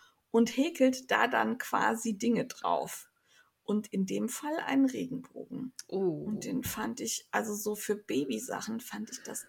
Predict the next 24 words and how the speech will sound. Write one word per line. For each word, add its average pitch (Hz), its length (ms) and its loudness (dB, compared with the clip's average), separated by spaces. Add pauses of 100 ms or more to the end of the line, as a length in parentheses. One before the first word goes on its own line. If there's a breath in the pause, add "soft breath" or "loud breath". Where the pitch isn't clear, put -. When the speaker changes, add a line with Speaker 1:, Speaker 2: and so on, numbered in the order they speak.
(120)
Speaker 1:
echt - 440 -8 (200)
cool. 233 400 -6 (1000)
Speaker 2:
Ja, 175 60 0
da - 80 4
Speaker 1:
Ja. - 20 2
Speaker 2:
kann 214 160 2
man 226 220 6
was 202 140 6
Schlichtes 247 580 2
so 220 80 0
ein 180 160 2
bisschen 247 440 0
aufpeppen, 220 640 0
ohne 214 340 2
dass 185 240 2
es - 220 -8
zu 214 220 0
in 190 260 2
your 185 80 4
face - 760 0 (560)
Clownbunt 180 520 2
Speaker 1:
Ja. 139 220 0
Speaker 2:
irgendwie 147 400 -4
ist. - 280 -8